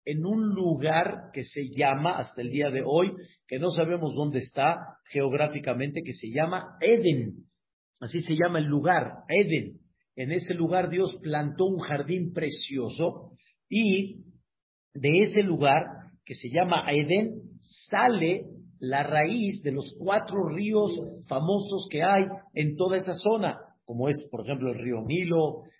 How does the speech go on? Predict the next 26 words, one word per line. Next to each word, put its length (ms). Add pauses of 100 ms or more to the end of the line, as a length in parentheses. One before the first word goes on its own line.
el 200
Éufrates, 840
el 200
Tigris, 560
etcétera. 760 (520)
Eso 680 (180)
nos 280
enseña, 800 (340)
¿sí?, 600 (200)
cómo 460
Akadosh 520
Baruj 320
Hu 200
puso 460
a 140
Adam 260
Arishon 480
en 140
un 120
lugar 360 (360)
espectacular 840 (400)
y 80
le 120
dijo: 360
Mira, 460
Adam, 420